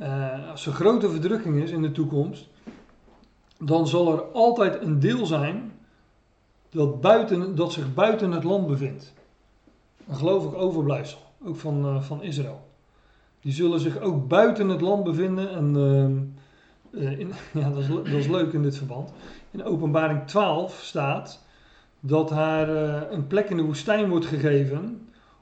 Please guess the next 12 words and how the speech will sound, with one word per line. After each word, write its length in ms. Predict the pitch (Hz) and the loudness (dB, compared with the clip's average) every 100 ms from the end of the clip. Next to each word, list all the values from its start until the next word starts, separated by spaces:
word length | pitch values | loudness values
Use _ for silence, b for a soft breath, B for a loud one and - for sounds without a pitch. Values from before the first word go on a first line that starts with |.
| b | b
opdat 440 | - 175 139 160 156 | -6 -2 2 2 2
zij 380 | - 202 208 175 | 2 4 4 4
haar 320 | 160 165 165 | 2 2 2
aldaar 600 | 240 202 165 165 175 160 | 4 4 6 4 4 2
zouden 640 | 156 165 160 156 160 151 | 4 6 6 4 2 0
voeden, 680 | - 185 175 156 131 113 - - | 0 0 6 6 6 0 -10 -16
twaalfhonderdzestig 920 | - 156 139 143 143 135 - 139 - 131 | -4 0 0 0 0 0 -2 -6 -6 -8
dagen. 360 | 120 113 120 | -8 -10 -8
Dus 240 | 135 139 - B B B | -6 -6 -8 B B B
er 120 | - | 0
is 140 | 165 156 | 2 4
een 280 | 151 147 | 2 0